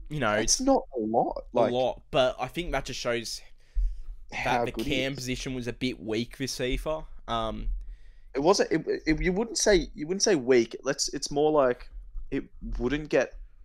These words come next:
Speaker 2: involved as much as it used to.
Speaker 1: Yeah, yeah, you
Speaker 2: Like,
Speaker 1: could say
Speaker 2: you
Speaker 1: that.
Speaker 2: saw, like, every other fifa, the Cam was, like, on the ball constantly. This fifa, you sort of found, like, I,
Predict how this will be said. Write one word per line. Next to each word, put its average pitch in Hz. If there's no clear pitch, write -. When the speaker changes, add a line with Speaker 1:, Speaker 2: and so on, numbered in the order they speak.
Speaker 2:
involved 113
as 110
much 104
as 110
it -
used 95
to. -
Speaker 1:
Yeah, 107
yeah, 113
you 98
Speaker 2:
Like, 113
Speaker 1:
could 107
say 127
Speaker 2:
you 127
Speaker 1:
that. 98
Speaker 2:
saw, 143
like, 120
every 131
other 127
fifa, 107
the 101
Cam 110
was, 107
like, 95
on 110
the 107
ball 98
constantly. 101
This 117
fifa, 160
you 139
sort 139
of -
found, 110
like, 101
I, 139